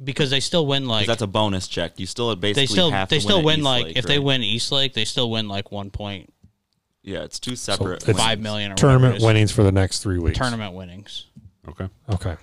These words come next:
Speaker 3: I'm good with that.
Speaker 4: And we should say we're, so the reason you picked the numbers, like, we're gonna
Speaker 1: Oh,
Speaker 4: pick one
Speaker 1: right.
Speaker 4: golfer between <laughs> one and thirty on the FedEx Cup rankings because at the end for the championship to move on to East Lake, you have to be within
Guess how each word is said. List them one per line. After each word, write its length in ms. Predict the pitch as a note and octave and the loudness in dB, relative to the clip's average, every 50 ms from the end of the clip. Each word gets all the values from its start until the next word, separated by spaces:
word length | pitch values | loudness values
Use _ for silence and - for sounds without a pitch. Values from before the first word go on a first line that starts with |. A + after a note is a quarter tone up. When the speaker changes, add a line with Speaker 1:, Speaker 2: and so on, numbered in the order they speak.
| - - - _ _ _ _ _ _ _ _ _ - | -16 -20 -20 _ _ _ _ _ _ _ _ _ 2
Speaker 3:
I'm 120 | F#2+ B2 | 6 8
good 120 | C3+ C3+ B2+ | 8 8 8
with 120 | A#2 G#2 | 8 6
that. 180 | F#2+ F2+ F2 - - - - - - _ - - - - - _ _ _ _ - - - _ _ _ _ _ _ _ - | 4 2 0 -2 -8 -18 -20 -20 -20 _ -20 -20 -18 -18 -20 _ _ _ _ -20 -20 -20 _ _ _ _ _ _ _ -6
Speaker 4:
And 120 | F#2 F#2 | -2 0
we 40 | G#2+ | 0
should 180 | G#2 - G#2 F2+ | 0 0 -2 -2
say 200 | - G#2+ F#2 F2 | 0 2 2 2
we're, 280 | E2+ E2+ F2 E2+ - - | 2 0 -2 -4 -6 -6
so 180 | - - G2 | -2 0 0
the 80 | F#2 F#2+ | 2 4
reason 300 | G#2+ A#2+ A#2 F2 G#2+ G#2 | 4 4 4 4 2 2
you 80 | G2 | 2
picked 240 | F2 - G#2 F2+ - | 2 0 0 0 0
the 60 | - | 0
numbers, 440 | F2 F2+ F2 E2 E2 D#2+ - - - - - - - - | 0 0 0 0 -2 -4 -6 -8 -10 -12 -16 -20 -14 -10
like, 240 | F2 E2+ E2 D#2 - - - - _ - | -8 -6 -6 -8 -8 -14 -20 -20 _ -8
we're 100 | G2 F2+ | -4 0
gonna 120 | G2 F2+ | 0 2
Speaker 1:
Oh, 60 | - A2 | 2 2
Speaker 4:
pick 100 | G2 F#2 | 2 2
one 120 | G#2 A2 | 4 4
Speaker 1:
right. 60 | A2 G#2 | 4 4
Speaker 4:
golfer 280 | G2+ F#2+ F#2 - G#2 | 4 4 2 2 2
between 560 | F#2+ G2 F2 - - G2 F2+ F2 E2+ E2 D#2+ - - _ | 0 0 0 0 0 0 0 0 0 -2 -6 -8 -12 _
<laughs> 120 | _ _ - | _ _ -10
one 280 | F2+ F#2 F#2 F#2 F2+ F2+ | -4 -2 0 0 0 0
and 140 | E2+ E2+ | -2 -2
thirty 360 | - G#2+ G2+ F#2 E2+ E2+ E2+ E2+ | 0 0 0 2 2 0 -2 -2
on 100 | E2 E2 | -2 -4
the 60 | E2+ | -6
FedEx 400 | - - F2 E2+ D#2+ - - - | -4 -4 -4 -4 -4 -6 -8 -8
Cup 200 | - F2 D#2+ - | -6 -6 -6 -6
rankings 500 | D#2+ D2+ D2+ D2 - D2+ D2 D2+ D2+ - | -8 -8 -8 -10 -10 -12 -12 -12 -12 -14
because 280 | - - D#2+ D2+ - - - - - - _ _ _ - | -12 -12 -12 -12 -12 -14 -18 -20 -20 -20 _ _ _ -4
at 200 | G#2 A2 A2 - | -4 -2 -2 0
the 180 | G#2+ F#2+ F#2 | 0 0 0
end 360 | - G#2 F#2+ E2+ E2 E2+ E2+ - | 0 0 0 0 -2 -4 -6 -6
for 140 | - G2 F2 | -6 -6 -6
the 80 | F2 | -4
championship 640 | - - G#2 F#2 F2 - F2 D#2 D#2 - F2 E2 - - | -4 -4 -4 -4 -4 -6 -8 -10 -8 -8 -8 -10 -10 -10
to 100 | - F2 | -8 -6
move 220 | F2+ F#2 F2+ F2 | -4 -4 -2 -2
on 160 | E2+ F2 E2+ | -4 -4 -4
to 80 | E2+ D#2+ | -6 -8
East 260 | F2 F2 D2+ - - | -8 -10 -10 -10 -10
Lake, 260 | E2 D2+ D2+ D2 - | -10 -10 -10 -12 -10
you 100 | F2+ F2 | -10 -8
have 180 | E2 F2+ D#2 - | -6 -6 -8 -8
to 60 | - | -10
be 160 | E2 D#2+ E2 D#2+ | -10 -8 -8 -6
within 440 | E2 E2 D#2 D#2+ D#2 D#2 D#2 D2+ | -6 -6 -6 -6 -6 -6 -8 -10